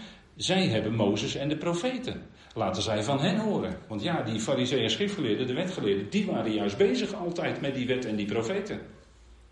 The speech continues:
Dat is nog van, vandaag de dag nog steeds, hè? Het hele jaar door de synagogelezingen.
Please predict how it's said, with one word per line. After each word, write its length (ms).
Dat 120
is 100
nog 220
van, 200
vandaag 360
de 80
dag 220
nog 140
steeds, 320
hè? 80
Het 180
hele 220
jaar 240
door 400
de 100
synagogelezingen. 1200